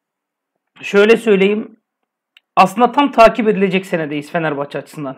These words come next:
Gerçekten birçok arkadaşım da bunu söylüyor. "Ya ben maç izlemezdim." diyor. İzliyorum bu sene. "Yorum dinlemezdim." Dinliyorum bu sene. "Ya Fenerbahçe maçının özetlerine dahi bakmaya tahammül edemezdim." Bakıyorum bu sene diyor. Niye?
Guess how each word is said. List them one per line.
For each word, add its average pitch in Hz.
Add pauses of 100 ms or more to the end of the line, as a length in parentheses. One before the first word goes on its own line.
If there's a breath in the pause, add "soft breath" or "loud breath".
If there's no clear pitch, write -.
(120)
Gerçekten 196
birçok 233
arkadaşım 220
da 226
bunu 220
söylüyor. 196 (840)
"Ya 190
ben 208
maç 214
izlemezdim." 214
diyor. 240
İzliyorum 190
bu 147
sene. 143 (800 soft breath)
"Yorum 214
dinlemezdim." 240
Dinliyorum 202
bu 160
sene. - (420 soft breath)
"Ya 165
Fenerbahçe 240
maçının 240
özetlerine 233
dahi 226
bakmaya 226
tahammül 233
edemezdim." 226 (140)
Bakıyorum 247
bu 185
sene 151
diyor. 135
Niye? 269